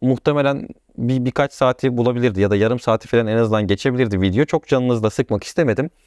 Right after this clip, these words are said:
Kodla ilgili her şeyi paylaşacağım. Kullandığım kütüphanenin linkini paylaşacağım. Bunun dışında da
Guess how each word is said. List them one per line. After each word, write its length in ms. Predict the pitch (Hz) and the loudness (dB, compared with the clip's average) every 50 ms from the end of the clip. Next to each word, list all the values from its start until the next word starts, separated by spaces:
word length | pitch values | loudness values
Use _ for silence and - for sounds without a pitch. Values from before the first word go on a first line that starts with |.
| _ _ _ _ _ _ _ _ - _ _ - - 160 - | _ _ _ _ _ _ _ _ -20 _ _ -18 -18 -16 -10
Kodla 340 | - - 170 180 170 185 180 | -2 0 0 0 2 2 2
ilgili 420 | 175 170 160 160 170 175 170 - - _ - | 2 0 0 0 2 0 0 -2 -6 _ -8
her 240 | - 131 147 156 156 | -2 0 0 0 0
şeyi 200 | - - 156 151 | 0 0 -2 0
paylaşacağım. 600 | - 151 143 143 151 - - - 151 139 156 - _ _ _ _ _ _ _ _ - | 2 0 0 2 0 -2 0 -2 -2 -2 -2 -6 _ _ _ _ _ _ _ _ -6
Kullandığım 420 | - 143 135 139 135 135 131 139 127 | -2 0 2 2 2 2 0 -2 -2
kütüphanenin 520 | - - - - 135 127 127 127 127 120 | -4 -8 -4 0 0 0 2 0 0 2
linkini 280 | 117 117 104 131 123 - | 0 0 0 -2 -4 0
paylaşacağım. 600 | - 147 143 143 143 - - - 147 143 139 - _ _ _ _ _ _ _ _ _ _ _ _ _ _ _ _ _ _ _ _ _ _ _ _ _ - | 0 0 2 2 0 -2 0 0 0 0 0 -4 _ _ _ _ _ _ _ _ _ _ _ _ _ _ _ _ _ _ _ _ _ _ _ _ _ -2
Bunun 240 | 139 156 175 175 156 | -2 0 0 2 0
dışında 380 | 160 - - 147 139 127 120 | 0 0 0 0 2 2 2
da 220 | 113 127 151 165 | 2 2 0 0